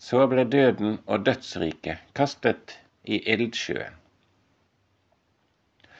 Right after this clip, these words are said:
Og ildsjøen, det er den annen død.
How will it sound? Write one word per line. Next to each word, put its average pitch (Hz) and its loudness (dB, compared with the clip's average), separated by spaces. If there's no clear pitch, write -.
Og 82 -2
ildsjøen, 82 0
det 123 2
er 85 0
den 82 -4
annen 98 -2
død. 98 -2